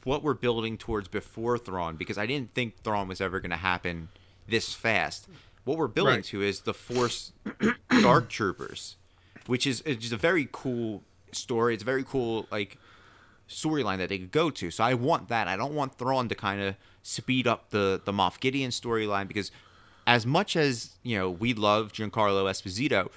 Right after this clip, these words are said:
Speaker 1: he's really done nothing to this point in this series. But he's still the
Speaker 2: Yeah.
Speaker 1: most badass character in the galaxy. So we're rooting for this guy to get more screen time.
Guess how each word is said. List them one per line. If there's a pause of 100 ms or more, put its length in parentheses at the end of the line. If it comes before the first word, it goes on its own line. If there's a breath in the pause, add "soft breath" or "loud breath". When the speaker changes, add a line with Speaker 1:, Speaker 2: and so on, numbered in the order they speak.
(100)
Speaker 1:
he's
really
done
nothing (460)
to
this
point
in
this
series. (240)
But
he's
still
the
Speaker 2:
Yeah.
Speaker 1:
most
badass
character
in
the
galaxy. (220 loud breath)
So
we're
rooting
for
this
guy
to
get
more
screen
time.